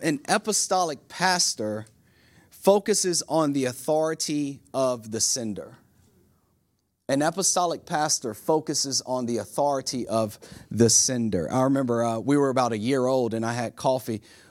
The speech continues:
with a pastor who's been here about thirty years in the area. And, uh, we were having a great time up until he said this. He, he, <laughs> he said, "Joshua, I'm, I'm so glad Highlight's in the area, and, and I'm hearing about all the stuff you guys are doing. It, it's awesome."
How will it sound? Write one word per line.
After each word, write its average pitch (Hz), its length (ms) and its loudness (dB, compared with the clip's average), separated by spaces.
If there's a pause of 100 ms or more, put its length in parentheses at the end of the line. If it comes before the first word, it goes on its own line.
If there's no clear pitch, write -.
(120)
with 123 160 -2
a 110 60 0
pastor 123 420 0
who's 113 220 -2
been 113 200 -2
here 113 120 -2
about 107 260 -4
thirty 131 300 0
years 113 640 -2 (320)
in 123 160 0
the - 180 -6
area. 120 420 -2 (920)
And, 113 260 2
uh, 113 240 0
we 131 60 -4
were 139 80 0
having 131 200 0
a 101 200 -8
great 131 260 0
time 123 300 0
up 104 100 -4
until 104 240 -2
he 101 100 -4
said 101 300 -2
this. 110 300 -2 (500)
He, - 240 -4
he, - 420 -2
<laughs> - 40 -16 (800)
he 151 140 -2
said, 127 280 0
"Joshua, 135 320 0
I'm, 123 120 -2
I'm 123 120 -2
so 156 180 2
glad 139 320 2
Highlight's 139 400 0
in 127 100 -2
the 117 80 0
area, 131 440 0
and, 107 140 -4
and 104 220 -4
I'm 101 240 -4
hearing 143 240 2
about 127 200 0
all 127 180 0
the 113 100 -6
stuff 123 300 -2
you 123 60 0
guys 120 280 0
are 104 60 -6
doing. 120 260 0
It, 101 160 -6
it's 92 200 -2
awesome." 120 440 -2